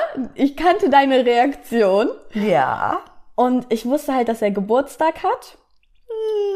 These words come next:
Speaker 2: Hm.
Speaker 1: weil das war dann
Speaker 2: Hm.
Speaker 1: genau auf den Tag irgendwie ein Jahr her, weil er hatte ein Jahr vorher mir nicht gesagt, dass er Geburtstag hatte und ich hab mit ihm zusammen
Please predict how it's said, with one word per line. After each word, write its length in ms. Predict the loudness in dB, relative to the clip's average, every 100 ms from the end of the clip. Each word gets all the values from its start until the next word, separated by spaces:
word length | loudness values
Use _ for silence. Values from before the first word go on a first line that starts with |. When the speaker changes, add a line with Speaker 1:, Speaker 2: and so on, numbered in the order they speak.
| -6 -2
Speaker 2:
Hm. 80 |
Speaker 1:
weil 360 | 4 4 4 0 -8 -20 -20 -20 -20 _ _ _ _ _ -4
das 200 | -2 2
war 120 | 4
dann 160 | 4 4
Speaker 2:
Hm. 60 | 4
Speaker 1:
genau 540 | 4 4 4 6 2 0
auf 260 | 2 2 0
den 180 | -2 -2
Tag 360 | 0 -2 -2
irgendwie 400 | -4 -4 -4 -4
ein 300 | 0 2 4 2
Jahr 160 | 2
her, 460 | 0 2 4 2 2
weil 140 | 0 0
er 120 | 0
hatte 400 | -2 -4 -4 -4 -10 _ _ -6
ein 260 | 0 0 0
Jahr 160 | -2
vorher 500 | -2 -2 -2 0 0 -2
mir 160 | -4
nicht 200 | -6 -8
gesagt, 340 | -6 -2 -2 -4
dass 120 | -4
er 100 | -4
Geburtstag 500 | -4 -4 -4 -4 -2
hatte 180 | -2 -2
und 80 | -4
ich 100 | -6
hab 60 |
mit 160 | -6 -4
ihm 120 | -6
zusammen 440 | -4 -4 -4 -4